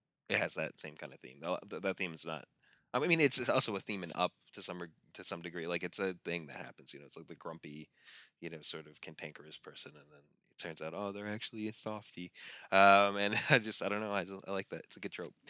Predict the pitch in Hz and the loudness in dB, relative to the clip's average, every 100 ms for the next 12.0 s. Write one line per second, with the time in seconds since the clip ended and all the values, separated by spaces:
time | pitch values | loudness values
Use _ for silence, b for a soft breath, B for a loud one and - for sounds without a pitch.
0 | B B - 117 107 - 143 - 135 123 | B B 8 8 8 6 6 8 2 2
1 | 131 123 - 120 123 156 131 113 117 117 | 0 0 -6 -4 8 10 10 8 4 0
2 | 127 180 143 107 104 - 92 - 98 92 | 0 2 2 0 -2 0 0 0 -4 -2
3 | - 90 87 85 80 - 95 85 85 85 | -4 -4 -8 -12 -14 -14 -12 -10 -12 -10
4 | - - 92 - - - - 85 - 90 | -10 -12 -14 -10 -10 -10 -8 -6 -6 -8
5 | 90 85 82 - - 90 82 80 - _ | -8 -6 -6 -8 -12 -12 -14 -18 -20 _
6 | _ - 90 87 82 - 87 85 - 82 | _ -10 -4 -4 -6 -6 -6 -6 -8 -10
7 | 87 90 87 - 98 - 87 85 - _ | -6 -4 -4 -8 -12 -8 -8 -8 -14 _
8 | _ _ _ _ - 120 127 120 127 131 | _ _ _ _ 0 4 6 10 10 10
9 | 120 - 120 110 107 98 - _ - 104 | 8 6 10 10 10 2 -2 _ 4 6
10 | 101 90 85 73 _ - 98 90 85 - | 6 4 -2 -12 _ -14 -12 -6 -4 -4
11 | 147 - - - - 95 95 92 80 | -4 -2 2 4 6 6 4 2 -2